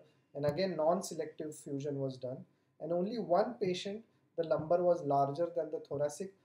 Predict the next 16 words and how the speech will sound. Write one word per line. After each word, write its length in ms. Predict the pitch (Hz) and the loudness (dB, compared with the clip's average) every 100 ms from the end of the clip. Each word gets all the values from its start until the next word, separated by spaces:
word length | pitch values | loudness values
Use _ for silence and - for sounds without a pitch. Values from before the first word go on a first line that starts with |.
| - | -4
but 180 | 175 180 | -2 4
not 280 | 196 220 214 | 4 6 4
by 120 | 196 | 4
very 260 | 175 170 | 4 4
much, 360 | 165 135 - - | 2 -2 -2 0
by 100 | 156 | 0
only 300 | 151 165 220 | 0 -2 -6
three 240 | - 170 | -6 -8
degrees, 500 | 170 151 139 156 - - | -6 -6 -6 -8 -10 2
well 200 | 170 196 | 4 4
within 240 | 180 170 170 | 2 -2 -2
the 120 | 170 139 | -2 0
measurement 520 | 131 156 156 156 156 | 0 0 -4 -8 -6
error. 280 | - 135 - _ _ _ _ - | -4 -4 -6 _ _ _ _ -4
But 160 | 156 | -4
just 380 | 143 208 - - | 4 4 4 -4